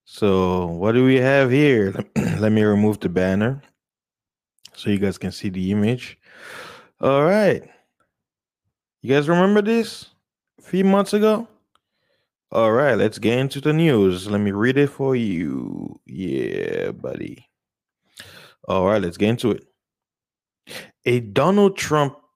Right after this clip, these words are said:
superfan has died after starving himself as he prayed for the president to recover from coronavirus. Busa Krishna, huh,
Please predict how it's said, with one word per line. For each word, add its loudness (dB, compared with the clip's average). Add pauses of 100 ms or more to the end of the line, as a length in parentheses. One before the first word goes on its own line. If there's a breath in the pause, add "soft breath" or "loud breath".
(120)
superfan -2
has -4
died -2
after -6
starving 2
himself 0 (540 soft breath)
as 0
he -6
prayed 0
for -2
the -4
president 0 (460)
to 0
recover 2
from -4
coronavirus. -6 (1500 loud breath)
Busa 2
Krishna, 0 (680)
huh, -8